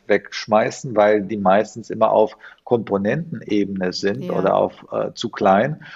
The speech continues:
Speaker 1: Und man würde ein kundeszentriertes Product Backlog neu erstellen,
Speaker 2: Mhm.
Speaker 1: was wir meistens in Less in einem initialen Workshop von zwei bis drei Tagen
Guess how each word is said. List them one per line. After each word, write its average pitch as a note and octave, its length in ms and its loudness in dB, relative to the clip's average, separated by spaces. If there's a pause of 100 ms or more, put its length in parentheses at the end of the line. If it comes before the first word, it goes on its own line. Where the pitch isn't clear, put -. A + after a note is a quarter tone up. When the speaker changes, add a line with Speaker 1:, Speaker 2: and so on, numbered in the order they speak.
(280)
Speaker 1:
Und A#2 80 -10
man A#2 240 2
würde C3+ 260 4
ein A#2 200 0
kundeszentriertes C3 1400 -4 (140)
Product C#3+ 420 2
Backlog G2+ 560 0
neu A#2 300 4
erstellen, - 680 -6
Speaker 2:
Mhm. F3+ 340 -8 (200)
Speaker 1:
was A2 220 2
wir A#2 80 2
meistens A2+ 500 2
in A2+ 100 -2
Less G2+ 280 2
in A#2 100 -4
einem A2 220 0
initialen A2 580 0
Workshop G#2 560 0
von G#2+ 220 -8
zwei G#2 320 2
bis A2 180 -8
drei F#2+ 220 -4
Tagen G2 520 -4